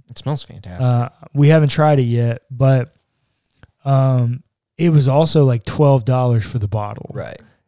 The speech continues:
Speaker 2: And so I was like, "Well, I know what Saint Arnold's normal stuff is at, you know,
Speaker 1: Mm.
Speaker 2: two dollars a bottle or something for twelve?"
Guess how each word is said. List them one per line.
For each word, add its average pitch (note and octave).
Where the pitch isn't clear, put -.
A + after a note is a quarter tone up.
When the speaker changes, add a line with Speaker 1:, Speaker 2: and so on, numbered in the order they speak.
Speaker 2:
And C3+
so C#3
I B2
was A#2
like, A2
"Well, A#2
I C#3
know C3+
what A#2
Saint A#2+
Arnold's A2
normal D3+
stuff C3
is A#2
at, A2
you C3
know, G#2+
Speaker 1:
Mm. F#2
Speaker 2:
two D3+
dollars B2+
a A#2+
bottle B2
or A#2+
something A#2+
for G#2+
twelve?" A#3